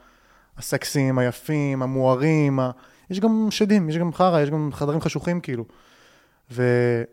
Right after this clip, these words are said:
וזה כאילו פשוט, זה, בסוף, להגיד לעצמך, "אני אוהב אותך",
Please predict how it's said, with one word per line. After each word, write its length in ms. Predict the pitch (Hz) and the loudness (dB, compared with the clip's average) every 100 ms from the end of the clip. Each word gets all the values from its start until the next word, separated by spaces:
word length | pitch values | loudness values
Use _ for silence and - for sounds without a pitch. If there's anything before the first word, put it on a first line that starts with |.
| _ _ _ _ _ _ _ _ _ _ _ _ _ _ _ | _ _ _ _ _ _ _ _ _ _ _ _ _ _ _
וזה 260 | 120 123 123 | -8 -4 -4
כאילו 320 | - 170 202 | -4 0 0
פשוט, 420 | 180 - 196 190 - _ _ _ _ _ _ _ _ _ _ | 0 -2 -4 -4 -12 _ _ _ _ _ _ _ _ _ _
זה, 300 | - 143 139 | -12 -4 -2
בסוף, 380 | 139 131 185 - | -2 0 0 2
להגיד 300 | 156 143 165 | 2 2 2
לעצמך, 240 | 165 156 139 | -2 -2 -2
"אני 80 | 143 | 0
אוהב 100 | 180 | 0
אותך", 200 | - | 2